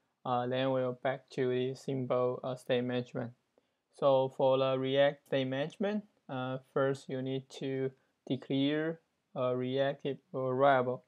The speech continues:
So let's back to our Visual Studio Code and also open our, uh, Android emulator. And I have, uh, write some example. Uh, I will, uh, walk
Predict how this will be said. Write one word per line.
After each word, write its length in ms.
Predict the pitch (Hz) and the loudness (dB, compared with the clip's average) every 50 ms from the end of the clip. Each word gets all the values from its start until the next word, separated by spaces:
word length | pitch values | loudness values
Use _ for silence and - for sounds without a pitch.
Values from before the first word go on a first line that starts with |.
| _ _ | _ _
So 400 | _ - - 131 127 127 127 127 | _ -4 -2 0 0 2 0 0
let's 260 | 127 131 131 127 - _ | 0 0 -2 -2 -4 _
back 180 | - 139 135 - - | -2 -2 -2 -2 -4
to 120 | - 139 131 | -2 0 2
our 300 | 131 131 131 131 131 131 | 2 2 2 2 0 0
Visual 300 | 131 135 135 139 147 139 | -2 -2 -2 -4 -6 -8
Studio 340 | - _ - 143 147 151 151 | -8 _ -6 -2 0 0 0
Code 280 | - 185 175 180 190 185 _ _ _ _ _ _ _ _ _ _ _ _ _ _ _ _ - | 2 2 2 2 2 0 _ _ _ _ _ _ _ _ _ _ _ _ _ _ _ _ -6
and 140 | 131 120 123 | -6 -4 -2
also 600 | 135 135 139 135 135 - - 135 131 127 131 131 - | 0 0 0 -2 -4 -6 -4 -2 0 0 -2 -2 -4
open 320 | 135 131 - 135 131 127 | -6 -4 -4 -4 -4 -4
our, 420 | 127 127 127 127 131 131 131 131 - _ - - | -2 -4 -2 0 0 0 0 0 -2 _ -16 -14
uh, 380 | 143 131 127 127 127 127 127 127 - _ _ _ _ _ _ _ _ _ _ _ _ _ _ _ _ _ _ _ _ _ _ _ _ _ - - | -10 -8 -6 -6 -4 -6 -6 -8 -10 _ _ _ _ _ _ _ _ _ _ _ _ _ _ _ _ _ _ _ _ _ _ _ _ _ -18 -8
Android 380 | - 139 131 139 135 151 143 139 | -4 -2 -2 0 0 0 0 0
emulator. 800 | 131 127 127 123 123 127 127 131 131 - - 175 175 175 - _ _ _ _ _ - | 0 0 0 0 2 2 2 0 0 -2 -2 -2 -2 -2 -6 _ _ _ _ _ -8
And 300 | - 139 123 123 123 135 | -4 0 0 0 0 2
I 160 | 135 131 143 | 0 0 0
have, 360 | - - 165 143 131 127 - | 0 0 0 0 0 2 2
uh, 380 | 147 135 123 123 123 123 123 127 | 2 2 4 4 4 4 2 0
write 440 | 127 135 135 135 135 135 135 139 135 | 0 0 0 0 0 0 0 -2 -4
some 360 | - - 143 135 131 131 120 - | -4 -4 -2 -2 -2 -4 -4 -6
example. 720 | - 147 135 131 127 - 135 131 131 135 147 156 175 185 - _ _ _ _ _ _ _ - | -8 -8 -8 -10 -6 -4 -2 -2 0 0 2 0 0 0 -4 _ _ _ _ _ _ _ -14
Uh, 120 | 175 165 139 | -10 -8 -6
I 240 | 135 139 135 131 | -4 -2 0 0
will, 320 | 135 135 131 131 131 127 127 - | 2 2 2 2 0 0 -2 -6
uh, 380 | 143 147 143 135 135 131 127 127 | -6 -4 -2 0 2 2 2 2
walk 320 | 127 131 135 135 135 - | 2 2 0 0 -2 -8